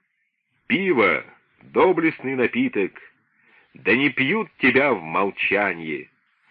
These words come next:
Дай мужам охоту к песне, золотым устам к напеву".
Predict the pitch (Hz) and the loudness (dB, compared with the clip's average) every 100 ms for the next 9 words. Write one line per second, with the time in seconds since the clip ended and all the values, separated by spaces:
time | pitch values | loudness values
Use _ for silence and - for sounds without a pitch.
0 | - - _ - 175 202 185 180 117 175 | -20 -20 _ -2 2 2 2 0 2 2
1 | 160 143 - 123 - 123 110 95 - - | 0 -4 -2 -2 2 0 0 -6 -10 -4
2 | 87 80 - 71 - _ _ _ _ 87 | -2 -2 -6 -16 -18 _ _ _ _ -12
3 | 87 117 113 123 117 101 - - 104 104 | 0 2 2 0 -4 -6 -12 -4 -2 -2
4 | 85 - 82 85 87 80 69 | -4 -10 -6 -4 -2 -2 -4